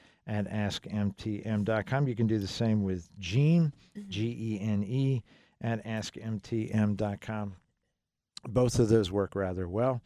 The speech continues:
And, of course, if you want to do, uh, uh, access, uh, anywhere,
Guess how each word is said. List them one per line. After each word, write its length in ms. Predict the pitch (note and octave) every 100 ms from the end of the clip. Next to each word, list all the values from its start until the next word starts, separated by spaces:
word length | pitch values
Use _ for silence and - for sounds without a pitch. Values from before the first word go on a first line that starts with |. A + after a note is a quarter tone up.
| - - _ _ -
And, 320 | E3+ F3 C#3+ -
of 180 | A#2 -
course, 360 | - B2+ C3 -
if 200 | G2+ A2+
you 80 |
want 140 | G#2 G#2
to 60 |
do, 460 | F#2+ G2+ F#2+ F#2+ F#2
uh, 200 | F2+ F2+ F#2 - _ _ _ - _ _ _ _ _ _
uh, 180 | A2+ G#2+ -
access, 560 | A#2+ - B2+ G2+ -
uh, 260 | A#2 G#2+ G#2+
anywhere, 560 | A#2+ B2 E3+ F3 G2+ D#2+